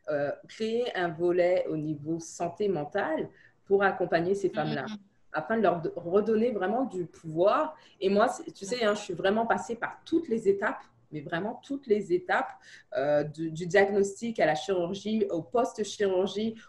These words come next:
Speaker 1: où je pensais que j'allais retrouver mon corps, mais non, pas du tout. Il fallait encore que je continue à travailler, parce que quand on lâche prise, bah, c'est là que tout, tout arrive. Mais je suis contente aujourd'hui parce que je sais que je suis en santé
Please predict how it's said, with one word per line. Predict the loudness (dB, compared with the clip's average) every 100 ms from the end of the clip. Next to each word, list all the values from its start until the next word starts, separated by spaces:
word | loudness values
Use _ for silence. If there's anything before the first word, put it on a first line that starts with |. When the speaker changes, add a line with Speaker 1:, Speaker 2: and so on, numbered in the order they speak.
| _
Speaker 1:
où | -8
je | -4
pensais | -2 -2 -2 0
que |
j'allais | 2 2
retrouver | 2 2 2 2 2
mon | 2 -2
corps, | 2 4 4
mais | 2
non, | 0 -2 0
pas | 0 0
du | -4
tout. | -8 -8 -8 _ _ -10
Il | -8
fallait | 4 6 6 2 2
encore | 2 2 6 6 6
que | 0
je | 2 4
continue | 4 2 -4 -2 0 2
à | 2 2
travailler, | 0 4 4 2 -2 -4 -10 _ -20 0
parce | 0 4
que | 2
quand | 4 0 4
on |
lâche | 6 6 4
prise, | -4 2 2 2
bah, | 0
c'est | 2 4
là | 4 2
que | 2 2
tout, | 0 -6 -6 -8
tout | -6 2
arrive. | 2 4 2 0 -4 _ _ -20 -6
Mais | 4 6
je | 6
suis | -4 -6
contente | -2 2 2 2
aujourd'hui | 2 6 6 4 -2 0 2
parce | 6 4 4
que | -2
je | -2
sais | -4 -2
que | 0
je | 0
suis | -4 -2 -2
en | -2
santé | -2 -2 0 -2